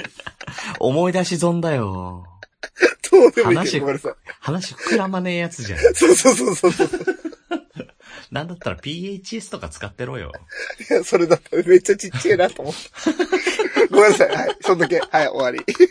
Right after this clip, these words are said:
Speaker 2: はい、終わり、これでも。
Speaker 1: あれ、どこ行ったんだろうね。
Speaker 2: ないっすよね。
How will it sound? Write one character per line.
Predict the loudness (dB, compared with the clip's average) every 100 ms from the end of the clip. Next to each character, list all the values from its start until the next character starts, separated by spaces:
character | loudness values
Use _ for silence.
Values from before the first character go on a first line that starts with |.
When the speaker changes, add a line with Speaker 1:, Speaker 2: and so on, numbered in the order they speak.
| 6 2 2 0 0 0 -2 -8 -6 -6 -6 -6 -8 -10 -12 -14 -14 -14 -18 _ -20 -16 -16 -18 _ -20 0 2 4
Speaker 2:
は | 6
い、 |
終 | 6
わ | 4
り、 | 2
こ | -2
れ | -4
で | -2
も。 | 0 0 -2
Speaker 1:
あ | -6
れ、 | -6
ど | 0
こ | 2
行 |
っ |
た | 2
ん | -2
だ | -10
ろ |
う | -10
ね。 | -12 -14 -16 -16 -18 -20 -20 -20 -20 -2 0 0 -2
Speaker 2:
な | -4
い | -2
っ |
す | -4 -10
よ | -20
ね。 | -18 -20 -20